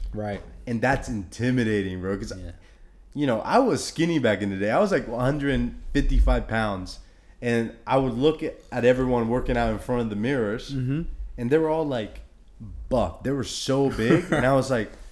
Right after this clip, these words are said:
Speaker 2: "Oh, there's no chance you can
Speaker 1: How
Speaker 2: go
Speaker 1: much
Speaker 2: in
Speaker 1: do you
Speaker 2: there
Speaker 1: weigh
Speaker 2: now."
Speaker 1: now?
Speaker 2: Now I weigh, uh, 'cause I'm cutting, like, one ninety-eight. But,
Speaker 1: One ninety-eight?
Speaker 2: yeah, the biggest
Speaker 1: What do
Speaker 2: I've
Speaker 1: you
Speaker 2: ever
Speaker 1: walk
Speaker 2: gotten.
Speaker 1: around?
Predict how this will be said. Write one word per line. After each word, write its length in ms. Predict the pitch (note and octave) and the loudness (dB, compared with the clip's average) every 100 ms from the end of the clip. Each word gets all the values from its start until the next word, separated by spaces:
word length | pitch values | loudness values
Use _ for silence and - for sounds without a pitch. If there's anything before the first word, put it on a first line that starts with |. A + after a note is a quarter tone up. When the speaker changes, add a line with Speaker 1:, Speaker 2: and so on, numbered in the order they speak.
| - - A#2+ | -20 -12 -6
Speaker 2:
"Oh, 140 | G#2 | -4
there's 220 | G2+ F2 | -4 -6
no 140 | G2 F2+ | -8 -8
chance 320 | F2+ F2 D#2+ | -8 -10 -10
you 80 | E2+ | -8
can 80 | E2+ | -2
Speaker 1:
How 80 | |
Speaker 2:
go 40 | C3+ | 0
Speaker 1:
much 100 | C#3+ | 2
Speaker 2:
in 60 | |
Speaker 1:
do 60 | D3+ | 2
you 40 | D3 | 2
Speaker 2:
there 40 | |
Speaker 1:
weigh 80 | C#3+ | 0
Speaker 2:
now." 240 | D#3 G3+ - - - - | -2 -6 -12 -16 -14 -6
Speaker 1:
now? 280 | G#2+ C3 E3 | 0 2 2
Speaker 2:
Now 40 | |
I 100 | C#3 | 2
weigh, 360 | A#2 A2+ A2+ A2+ | 2 2 0 0
uh, 320 | G#2 F#2+ F#2 D2 | -4 -4 -6 -12
'cause 120 | - G#2 | -10 -8
I'm 120 | G2 | -6
cutting, 360 | G#2 G#2+ B2+ C3 - - - | -4 -4 -6 -10 -20 -20 -14
like, 140 | G2+ F#2+ | -12 -8
one 140 | G2 | -6
ninety-eight. 360 | F#2 F2+ F2 - - - | -6 -8 -12 -16 -20 -14
But, 60 | B2 | 0
Speaker 1:
One 160 | B2+ | 4
ninety-eight? 480 | A#2+ C#3+ C#3 D#3+ F3 - | 4 4 0 -2 -6 -12
Speaker 2:
yeah, 260 | A2+ G#2 G2 | -8 -6 -6
the 120 | G2 | -4
biggest 240 | A2+ D3+ C#3 | -2 2 2
Speaker 1:
What 60 | |
do 60 | C3 | 4
Speaker 2:
I've 60 | |
Speaker 1:
you 20 | C3 | 4
Speaker 2:
ever 40 | |
Speaker 1:
walk 80 | A2+ | 2
Speaker 2:
gotten. 120 | A2+ | 0
Speaker 1:
around? 240 | A2 G2 | -4 -6